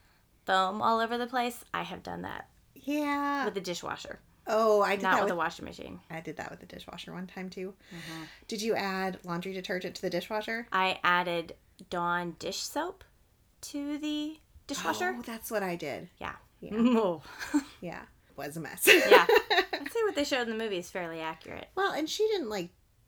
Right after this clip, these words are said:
Speaker 2: she didn't add the wrong thing. She just knocked it in and, and left
Speaker 1: How did
Speaker 2: it.
Speaker 1: she not notice that?
Speaker 2: She was unaware.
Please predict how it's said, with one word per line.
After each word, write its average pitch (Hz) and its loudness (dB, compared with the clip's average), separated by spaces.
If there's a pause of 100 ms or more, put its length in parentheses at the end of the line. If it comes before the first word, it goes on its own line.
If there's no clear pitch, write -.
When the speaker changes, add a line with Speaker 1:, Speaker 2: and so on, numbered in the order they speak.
(340)
Speaker 2:
she - -12
didn't 226 -6
add 170 -2
the 156 -6
wrong 151 -2
thing. 208 -6
She 233 -8
just 226 -6
knocked 170 -4
it 160 -4
in 170 -4 (140)
and, 160 -6 (720)
and 160 -8
left 320 2
Speaker 1:
How 494 8
did 466 0
Speaker 2:
it. 453 2
Speaker 1:
she 403 6
not 302 8
notice 226 4
that? - -4 (500)
Speaker 2:
She - -10
was 240 -10
unaware. 190 -8